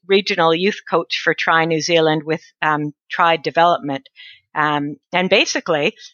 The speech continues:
I've just let go a lot of my contracts and really just focused on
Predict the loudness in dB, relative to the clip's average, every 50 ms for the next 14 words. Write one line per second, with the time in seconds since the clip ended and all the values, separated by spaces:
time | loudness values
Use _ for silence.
0 | _ _ 0 0 0 0 0 -2 -2 -2 -2 0 0 0 0 0 2 4 4 6
1 | 6 4 4 4 4 4 4 2 0 -2 0 2 4 4 4 2 0 -2 _ _
2 | _ _ _ _ -4 0 0 0 2 0 0 2 2 2 0 -2 -4 -4 -4 0
3 | 2 0 2 2 0 0 0 -2 -2 -2 -2 -2 -4 -4 -2 -4 -8 -6 -2 0
4 | 0 0 0 -4 -8